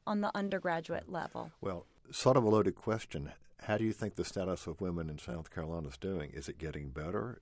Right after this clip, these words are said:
Speaker 2: or is it still pretty much the way it's been for the last,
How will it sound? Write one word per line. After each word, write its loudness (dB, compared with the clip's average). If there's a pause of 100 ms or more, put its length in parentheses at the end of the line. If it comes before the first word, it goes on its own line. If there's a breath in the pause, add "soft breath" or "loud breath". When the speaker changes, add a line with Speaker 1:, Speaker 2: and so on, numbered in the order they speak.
(120)
Speaker 2:
or -10
is -12
it -8
still 0 (640 loud breath)
pretty 2
much -4 (640)
the -8
way 4
it's 0
been -4
for -4
the 0
last, -2